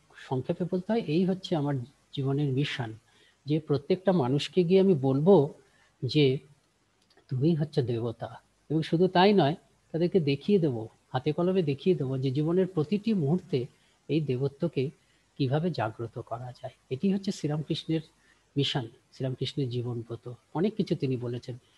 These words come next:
"ভগবান লাভই জীবনের উদ্দেশ্য, যশ করে ভগবান লাভ করো।" ভগবান লাভের অনন্ত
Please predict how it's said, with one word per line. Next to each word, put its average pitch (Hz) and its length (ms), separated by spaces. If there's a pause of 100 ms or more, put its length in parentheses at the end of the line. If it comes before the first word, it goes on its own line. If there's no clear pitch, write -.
(220)
"ভগবান 139 360
লাভই 147 300
জীবনের 135 400
উদ্দেশ্য, - 560 (800)
যশ 151 260
করে 156 260
ভগবান 127 420
লাভ 127 160 (100)
করো।" 120 240 (920)
ভগবান 147 280
লাভের 151 320
অনন্ত 165 460